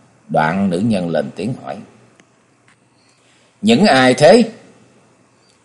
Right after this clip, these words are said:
Kỳ Hạo còn quỳ trên nền sảnh cạnh chiếc ghế của hắn, đưa tay chỉ Quan Sơn Nguyệt đáp: "Truyền nhân của Độc Cô Minh." Nữ nhân cau mày thêm chút nữa: "Truyền nhân của Độc Cô Minh?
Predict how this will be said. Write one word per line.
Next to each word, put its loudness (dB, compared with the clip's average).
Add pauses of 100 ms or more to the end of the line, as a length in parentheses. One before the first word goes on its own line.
(120)
Kỳ 2
Hạo 2
còn 4
quỳ 2
trên 2
nền 0
sảnh -4 (420)
cạnh 2
chiếc -10
ghế 4
của -2
hắn, -8 (760)
đưa 4
tay 4
chỉ -4
Quan -2
Sơn 0
Nguyệt -8
đáp: -12 (1300)
"Truyền 4
nhân 4
của 0
Độc 4
Cô 4
Minh." 2 (1000)
Nữ 0
nhân 2
cau 2
mày -6
thêm -8
chút -8
nữa: -20 (800)
"Truyền 4
nhân 4
của 4
Độc 2
Cô 4
Minh? 4